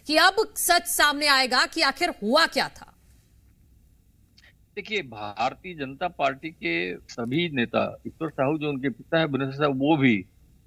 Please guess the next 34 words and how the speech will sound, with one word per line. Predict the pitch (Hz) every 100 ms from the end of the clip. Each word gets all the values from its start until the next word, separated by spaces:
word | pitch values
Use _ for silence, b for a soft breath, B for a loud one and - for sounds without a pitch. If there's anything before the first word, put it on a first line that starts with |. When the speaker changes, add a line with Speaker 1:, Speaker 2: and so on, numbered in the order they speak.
| _
Speaker 2:
उन्होंने | 123 147 151
तो | 151 156
संसद, | - 135 120 165 147
ए, | 135 127 117 110 -
सदन | - 117 156
में | 180 185
भी | 190
इस | 160
बात | 135 139 123
को | 131
कहा, | - 113
विधानसभा | 113 107 107 113 117 117
के | 110
सदन | 101 113 117
में | 139 135
इस | 113
बात | 110 104 _
को | -
कहा | 87 95 95 117
है | 160 - _ _ _
कि | 139
मेरे | 131 135 135
बेटे | 127 120 156
की | 151 151 127
मौत | 120 131 151
का | 135 117
जिम्मा | 101 98 117 139
जो | 127 110
है | 107 139 147 _
किसका | 123 - 175 160
है, | 120 95
कौन | - 139 165
ने | 165
किया, | 127 131 113 98